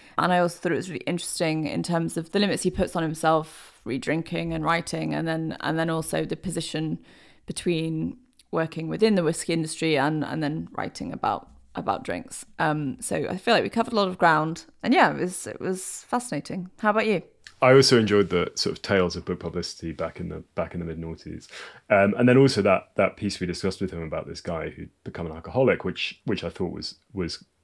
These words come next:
Speaker 2: moving and rather touching, and as, as he sort of alluded to, a kind of shadow that, that exists in that world of, of writing about alcohol. So, um, yeah, great to have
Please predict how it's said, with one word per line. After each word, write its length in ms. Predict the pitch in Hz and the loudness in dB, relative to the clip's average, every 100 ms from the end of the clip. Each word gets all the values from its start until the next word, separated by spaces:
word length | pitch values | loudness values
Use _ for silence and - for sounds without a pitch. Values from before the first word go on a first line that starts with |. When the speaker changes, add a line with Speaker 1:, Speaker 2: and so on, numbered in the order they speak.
| - | -2
Speaker 2:
moving 400 | 110 113 92 87 | 2 2 2 -2
and 120 | 82 | -2
rather 200 | 82 80 | -4 -6
touching, 560 | 82 - - 85 80 80 - - - - _ | -6 -6 -4 -8 -8 -12 -16 -18 -18 -20 _
and 480 | 98 90 87 85 78 - _ _ - | 0 0 0 -4 -6 -14 _ _ 0
as, 280 | 95 - - | 0 0 -4
as 160 | 95 - | -2 -2
he 80 | 90 | -8
sort 200 | - 80 | -10 -10
of 80 | 85 | -8
alluded 360 | 85 87 80 | -6 -6 -6
to, 180 | - 80 | -10 -10
a 60 | 78 | -10
kind 260 | - 80 | -10 -8
of 100 | 76 | -4
shadow 520 | - 98 85 85 78 | -2 0 0 -2 -4
that, 220 | 80 78 - _ | -6 -8 -12 _
that 200 | - - _ - | -8 -8 _ -2
exists 480 | 85 85 85 - | -2 -2 -4 -4
in 80 | 85 | -4
that 160 | 82 - | -4 -2
world 300 | 85 82 80 | -4 -4 -6
of, 260 | 78 - _ - | -10 -12 _ -4
of 160 | 90 82 | -4 -2
writing 220 | 80 - | -8 -8
about 140 | 71 80 | -8 -8
alcohol. 340 | - 85 82 87 | -8 -10 -10 -10
So, 300 | - 85 87 | -2 0 0
um, 220 | 87 - - | -2 -4 2
yeah, 140 | 110 | 4
great 300 | 87 104 92 | 4 2 2
to 180 | - 87 | -2 -2
have 160 | 82 | -4